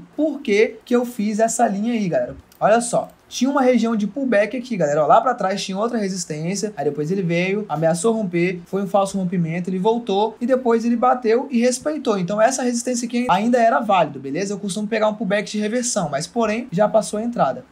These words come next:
Aqui a gente pegou o pullback normal. Aí depois nasceu essa vela e nasceu essa vela que rompeu de novo a resistência que eu tinha marcado. Então, ou seja, essa resistência virou um suporte e formou um pullback. Mas, galera, outro passo muito importante é você esperar a esticada de vela. Olha só como é que eu fiz aqui a entrada, ó.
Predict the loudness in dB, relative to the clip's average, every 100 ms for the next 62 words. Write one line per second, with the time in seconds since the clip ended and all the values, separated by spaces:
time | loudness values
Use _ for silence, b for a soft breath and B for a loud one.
0 | -14 -4 -2 -2 -2 -4 -2 0 0 -2
1 | -4 -2 0 0 2 2 4 6 4 4
2 | 0 -2 0 0 2 2 0 0 0 2
3 | 4 6 4 2 0 0 -2 0 0 -2
4 | -4 -2 -2 -2 0 0 0 -4 -6 -6
5 | -6 -2 -2 0 4 4 4 -2 -4 -2
6 | 0 0 -2 -6 0 4 4 2 -2 -2
7 | -4 -6 -4 -4 -4 -4 -4 0 0 0
8 | -4 0 2 0 0 0 -2 -4 -6 2
9 | 4 6 6 2 2 2 4 2 0 -2
10 | 0 0 0 -4 -4 -6 -6 -6 -4 -4
11 | -4 -4 -4 -2 -4 -2 2 6 6 4
12 | -2 _ 2 4 2 0 -4 2 6 6
13 | 4 0 0 2 2 4 2 0 -2 2
14 | 2 2 0 0 -2 -4 -6 -6 -6 -6
15 | -4 -4 -2 -2